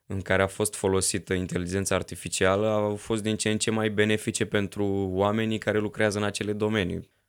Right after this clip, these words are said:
Ba în I T, automatizări, inginerie, inclusiv programare. Înainte, ca să-ți faci o aplicație completă, îți trebuiau ceva ani. Acum, cu ajutorul inteligenței artificiale, bineînțeles că poți să faci totul mai repede. Asta nu înseamnă că poți să o faci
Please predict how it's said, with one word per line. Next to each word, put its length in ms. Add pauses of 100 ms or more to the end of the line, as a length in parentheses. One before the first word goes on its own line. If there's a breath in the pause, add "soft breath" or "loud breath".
(100)
Ba 200
în 200
I 60
T, 300
automatizări, 1080
inginerie, 1000 (140)
inclusiv 480
programare. 760
Înainte, 560
ca 140
să-ți 360
faci 260
o 60
aplicație 420
completă, 680
îți 200
trebuiau 720
ceva 340
ani. 520 (180)
Acum, 360
cu 100
ajutorul 420
inteligenței 520
artificiale, 1000
bineînțeles 440
că 140
poți 220
să 60
faci 200
totul 260
mai 140
repede. 360
Asta 220
nu 60
înseamnă 280
că 100
poți 200
să 80
o 40
faci 800